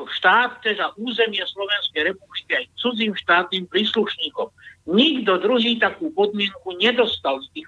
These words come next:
vstupných štátov. My sme ju dostali.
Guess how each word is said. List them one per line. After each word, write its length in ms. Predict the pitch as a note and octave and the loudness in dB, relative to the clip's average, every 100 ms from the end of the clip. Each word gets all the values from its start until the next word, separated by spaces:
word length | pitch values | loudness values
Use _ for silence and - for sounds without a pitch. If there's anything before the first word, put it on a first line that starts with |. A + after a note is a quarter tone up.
| - | -8
vstupných 400 | F#3+ F#3+ G#3 - | -8 -4 -4 0
štátov. 480 | F#3+ G3 C4 - F2+ - - _ - _ - - - - _ _ - | 4 4 4 -4 -6 -10 -20 _ -20 _ -20 -20 -20 -20 _ _ -4
My 100 | D3+ | -2
sme 120 | E3+ G3+ | 2 4
ju 80 | A3+ | 6
dostali. 500 | B3+ - - C#3 | 4 2 0 0